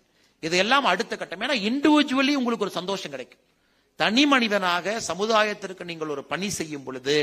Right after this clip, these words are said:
you get a happiness. அது நீங்க நூறு கோடி ரூபா பிசினஸ் பண்ணா கூட அந்த டர்ன் ஓவர்ல உங்களுக்கு சந்தோஷம் கிடைக்காதுங்க. ஆனா சமுதாயத்திற்காக ஒரு சின்ன விஷயத்தை செஞ்சீங்கன்னா உள்ளே ஒரு சந்தோஷம் கிடைக்கும்.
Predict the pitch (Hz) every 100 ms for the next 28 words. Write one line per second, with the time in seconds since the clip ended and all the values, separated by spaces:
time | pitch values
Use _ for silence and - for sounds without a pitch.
0 | 143 - _ _ - 151 165 - 185 214
1 | - 143 - 160 123 - - _ _ _
2 | - 156 170 160 165 240 247 214 185 226
3 | 175 - 202 - 165 156 151 180 160 143
4 | 160 160 147 135 127 135 139 135 120 123
5 | 127 120 117 117 113 - _ - 139 135
6 | - 151 208 214 220 208 190 180 175 196
7 | 240 190 - 330 349 277 202 185 165 160
8 | 151 151 139 135 139 - - _ - 175
9 | 185 156 135 135 147 143 131 131 147 -
10 | 160